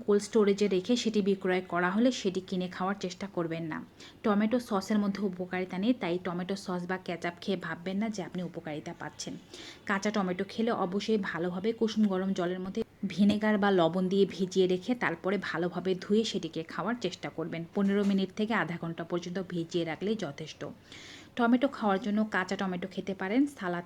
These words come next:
খেতে পারেন এবং পাশাপাশি টমেটোকে স্যুপ করে খেতে পারেন, এটিকে সবজির সাথে রান্না করে খেতে পারেন, টমেটোর চাটনি বানিয়ে খেতে পারেন, মাছের সাথে দিয়ে খেতে পারেন।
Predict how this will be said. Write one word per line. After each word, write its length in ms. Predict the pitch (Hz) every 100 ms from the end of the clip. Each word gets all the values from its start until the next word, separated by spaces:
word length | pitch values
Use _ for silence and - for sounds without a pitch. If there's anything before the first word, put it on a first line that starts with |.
| -
খেতে 200 | 180 185 180
পারেন 200 | 180 240 - - - - 214
এবং 140 | 233 214
পাশাপাশি 440 | 196 220 208 - 233
টমেটোকে 400 | 202 180 185 190
স্যুপ 280 | 214 - 262 -
করে 140 | 190 180 180
খেতে 200 | 180 185
পারেন, 200 | 175 190 233 202
এটিকে 260 | 190 185 208 -
সবজির 320 | 202 - 220
সাথে 160 | 220 214
রান্না 260 | 185 170 175 180
করে 120 | 180
খেতে 240 | 185 185 190
পারেন, 180 | 180 208 214
টমেটোর 380 | 185 190 202 202
চাটনি 300 | 196 185 214 202
বানিয়ে 280 | 165 170 170
খেতে 200 | 180 185
পারেন, 240 | 175 185 214
মাছের 260 | 180 175 -
সাথে 180 | 190 180 170
দিয়ে 140 | 185 190
খেতে 180 | 165 -
পারেন। 280 | - -